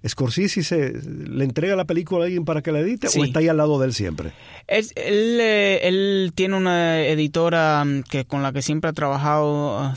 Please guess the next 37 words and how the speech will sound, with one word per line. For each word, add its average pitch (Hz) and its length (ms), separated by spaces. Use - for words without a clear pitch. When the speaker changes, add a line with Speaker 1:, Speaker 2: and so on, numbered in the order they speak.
Speaker 2:
Thelma 160 420
se 156 140
llama, 165 340
y 147 280
él, 160 320
él, 151 260
él 151 140
le 160 80
entrega 160 320
la 147 100
película 160 300
a 175 60
ella, 143 60
pero 151 140
él 156 120
ya 170 100
está 170 220
muy, 165 600
él, 156 260
él 165 140
Speaker 1:
Atento 185 280
Speaker 2:
em-, 165 40
Speaker 1:
a, 139 180
a, 143 200
Speaker 2:
él 151 40
sí, 151 200
Speaker 1:
al 156 140
tanto 196 280
de 135 60
lo 135 80
que 131 60
está 147 100
Speaker 2:
ujú, 147 60
Speaker 1:
pasando. 127 260
Speaker 2:
exacto, 143 400
él, 165 160
él 165 320